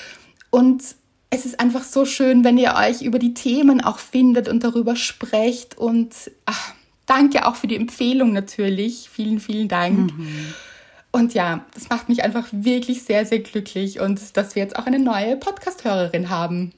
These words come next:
Speaker 2: Ja, so schön. Und ich stelle mir das so richtig schön vor, auch eben wie du, Babsi, sie angesprochen hast und ihr dann beide so ein bisschen um die Wette gegrinst habt.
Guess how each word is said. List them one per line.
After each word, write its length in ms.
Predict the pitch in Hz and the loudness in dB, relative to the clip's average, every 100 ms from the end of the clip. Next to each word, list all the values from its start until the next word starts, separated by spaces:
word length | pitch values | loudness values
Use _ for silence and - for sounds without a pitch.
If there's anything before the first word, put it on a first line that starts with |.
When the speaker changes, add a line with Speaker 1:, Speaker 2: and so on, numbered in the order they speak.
| _ _ _ _ _ _ - | _ _ _ _ _ _ 0
Speaker 2:
Ja, 880 | 262 302 320 359 254 160 160 185 | 2 2 -2 -2 -2 -2 -4 -6
so 320 | 190 - 294 320 | -8 -4 -2 -2
schön. 720 | - - 262 285 214 180 185 - - 202 | -6 -6 -4 -2 -2 -2 -6 -12 -12 -2
Und 80 | 226 | 0
ich 100 | - | 0
stelle 160 | 233 | -2
mir 80 | 247 | -2
das 140 | 247 | -4
so 100 | - | -4
richtig 380 | 247 262 - 262 | -4 -4 -6 -8
schön 340 | - - - 254 | -8 -6 -2 -2
vor, 400 | - 233 262 214 | -2 -2 -2 -2
auch 220 | 262 - - - 240 - | -2 -4 -20 -20 -12 -2
eben 240 | 247 247 | 2 4
wie 100 | 254 | 2
du, 160 | 254 262 | 0 0
Babsi, 380 | 240 233 - 240 | 0 -2 -4 0
sie 200 | 269 - | -2 0
angesprochen 880 | 220 285 - - - 214 - 214 185 | 2 2 2 -12 -6 -6 0 -2 0
hast 460 | 196 311 - - | 0 -2 -4 2
und 220 | 247 247 - | 4 4 4
ihr 100 | 262 | 2
dann 220 | 285 285 - | 4 2 2
beide 440 | 233 240 277 269 | 2 2 2 0
so 160 | 277 262 | -2 0
ein 120 | 240 | 0
bisschen 320 | 262 - 277 | -2 -2 0
um 120 | 247 | 0
die 200 | 240 208 | 0 0
Wette 280 | 220 247 302 | -2 -2 -4
gegrinst 760 | 220 180 208 208 226 226 - | -4 -2 0 4 4 2 -6
habt. 480 | 208 180 285 - - | -2 -2 -4 -8 -20